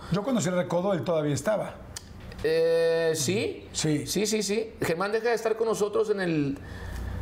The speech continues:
Speaker 2: En diciembre del dos mil uno, Germán ya no está con nosotros. O sea, ya se despide de nosotros.
Speaker 1: Ajá.
Speaker 2: En el dos mil dos ya Germán ya no estaba.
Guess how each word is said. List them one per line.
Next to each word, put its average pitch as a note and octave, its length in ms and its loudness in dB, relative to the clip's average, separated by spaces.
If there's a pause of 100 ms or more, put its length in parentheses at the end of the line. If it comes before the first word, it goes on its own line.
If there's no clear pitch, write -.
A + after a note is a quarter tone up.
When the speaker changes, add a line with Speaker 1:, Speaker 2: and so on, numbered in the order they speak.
(140)
Speaker 2:
En D3+ 140 0
diciembre B3 500 2
del F#3 80 -2
dos F3 120 -4
mil F#3+ 180 2
uno, G3 160 2
Germán D#3 280 2
ya D#3+ 80 2
no D3+ 80 0
está C#3+ 180 -2
con C3+ 100 0
nosotros. G#2 360 -2
O B2 80 2
sea, D3+ 140 2
ya D#3 120 2
se D#3+ 120 0
despide D3 320 2
de C3+ 60 0
nosotros. A#2+ 520 -2 (100)
Speaker 1:
Ajá. A2 240 4
Speaker 2:
En C#3 60 4
el C#3 60 4
dos C#3 120 4
mil E3+ 160 2
dos F3 240 2
ya D3+ 120 0
Germán C#3 260 0
ya C3 80 0
no C3 80 -2
estaba. F#2 340 -2